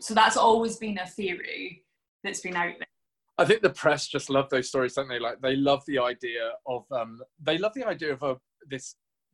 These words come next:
Speaker 2: you know, a female killer and this, um, you know, this cold-hearted,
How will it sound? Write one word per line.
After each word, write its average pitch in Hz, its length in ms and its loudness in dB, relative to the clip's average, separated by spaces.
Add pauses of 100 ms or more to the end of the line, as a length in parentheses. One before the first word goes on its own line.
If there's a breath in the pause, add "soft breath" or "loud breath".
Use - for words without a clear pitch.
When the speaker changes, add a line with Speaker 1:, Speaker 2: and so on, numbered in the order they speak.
(120)
Speaker 2:
you 175 100 -10
know, 123 160 -8
a 135 60 -10 (200)
female 143 340 4 (120)
killer 123 420 0 (120)
and 120 300 -6
this, 120 280 -8 (120)
um, 120 420 -8 (840)
you 127 100 -4
know, 127 100 6
this 131 140 0
cold-hearted, 127 1160 2